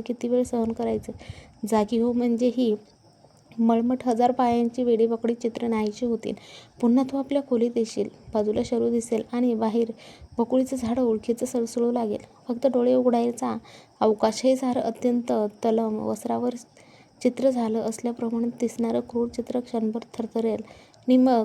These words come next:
पार विरून जाईल. म्हणून जागी हो, डोळे उघड. पण तो क्षण अजून आला नाही. स्वप्न तसेच चेंगटपणे चालूच राहिले. इतकेच नाही तर त्याच्यामागे विशाल लालभडक वणवा पेटल्याप्रमाणे ते एकदम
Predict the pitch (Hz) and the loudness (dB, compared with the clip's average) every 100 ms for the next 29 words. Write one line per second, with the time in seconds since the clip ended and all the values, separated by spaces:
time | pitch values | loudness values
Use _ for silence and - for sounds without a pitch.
0 | 214 240 233 233 233 233 233 214 202 - | 0 0 2 2 2 2 0 -4 -6 -14
1 | - - 214 233 233 220 208 220 220 220 | -16 -4 0 0 0 -2 -2 0 0 0
2 | 208 220 220 220 226 226 240 214 208 - | 0 0 -4 -4 -4 -2 -2 -6 -8 -6
3 | 233 233 226 240 233 220 233 220 208 - | -6 -4 -4 -2 -2 0 -2 -4 -6 -12
4 | - - - 254 285 277 262 277 269 226 | -20 -20 -10 -4 -2 -2 0 -2 0 -2
5 | 226 - 233 233 226 220 226 202 202 - | -2 -4 -6 -4 -6 -6 -8 -8 -10 -8
6 | 208 - 220 226 214 208 - 208 202 214 | -8 -2 -2 -2 -4 -4 -4 -4 -4 -6
7 | 226 226 226 233 220 226 214 220 214 220 | -4 -4 -2 -2 -4 -4 -2 -2 -2 -2
8 | 233 233 220 214 208 - - - _ 247 | -4 -4 -2 -2 -4 -8 -18 -20 _ 0
9 | 247 262 269 262 262 277 277 269 277 | 2 2 4 4 4 2 0 0 -2